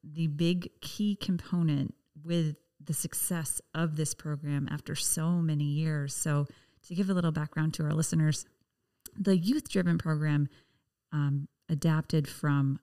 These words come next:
an original Mothers Against Drunk Driving program here in Rhode Island called Team Spirit. So if Sean and I are mentioning that,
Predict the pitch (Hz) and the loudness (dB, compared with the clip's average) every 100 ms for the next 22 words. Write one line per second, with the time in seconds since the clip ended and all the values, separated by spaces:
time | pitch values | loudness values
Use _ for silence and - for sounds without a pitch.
0 | - 151 147 151 143 147 135 131 - _ | -4 0 2 2 2 2 2 -2 -10 _
1 | _ - 170 165 165 - 160 156 - 151 | _ -8 2 6 6 4 0 0 0 -2
2 | 143 151 147 147 143 139 139 143 139 - | 0 0 2 2 2 0 -2 0 -2 -2
3 | 156 147 135 135 139 135 131 143 - 135 | -2 0 2 0 0 0 0 -2 -2 -4
4 | 131 - - 151 143 - - 127 127 - | -4 -6 0 0 0 -4 -6 -8 -8 -10
5 | - - 156 151 - - 214 220 190 165 | -12 -4 -2 -2 -2 -2 2 4 4 2
6 | 147 143 - 143 139 139 135 | 2 2 2 0 2 0 -2